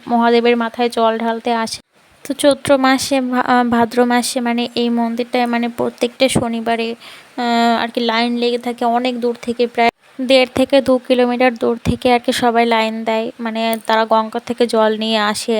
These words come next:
এই পর্যন্ত লাইন দিয়ে তারপরে রাস্তা দিয়ে হেঁটে হেঁটে খালি পায়ে অনেক কষ্ট করে আসে, যাতে ভগবান তাদের মনের ইচ্ছাগুলো পূরণ করে। তো দেখো আমরা আর কি ভেতরে যাচ্ছিলাম, তো ননদ আর কি ফোন ধরে রেখেছিল।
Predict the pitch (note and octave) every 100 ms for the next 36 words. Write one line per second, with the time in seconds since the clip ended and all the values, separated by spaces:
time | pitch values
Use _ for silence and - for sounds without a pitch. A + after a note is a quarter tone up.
0 | G#3+ - A3+ A3+ A3 A3 A3 A3 A3+ A3
1 | G#3+ G#3+ G#3+ G#3+ G#3+ G#3+ G#3 G#3 G#3 -
2 | A3 G#3 G#3 G3+ - A3 A3+ A3+ A3 G#3
3 | A3 G#3+ G#3+ A3 - G#3+ G#3+ A3 G#3+ G#3+
4 | G#3 - - - - _ B3 C4+ C4 A3
5 | - B3+ A#3+ B3 A3 A3 - A#3 A#3 A3+
6 | A#3+ A#3 A3+ A3+ A3+ A3+ A3+ A#3 A3+ A3
7 | A3 A3+ - A#3 A#3 A3+ A#3 A3+ A3 A3
8 | A3 B3 _ _ _ _ - - - _
9 | C#4+ C4 B3 - B3 A#3+ B3 A#3+ B3 A#3
10 | A#3+ B3 B3 A#3 - - B3 A#3+ C4 C4+
11 | - B3 A#3 A3+ A3+ - - - A#3+ A#3
12 | - A#3+ A#3 A#3 A3+ G#3 A3+ A3+ A3+ A#3+
13 | -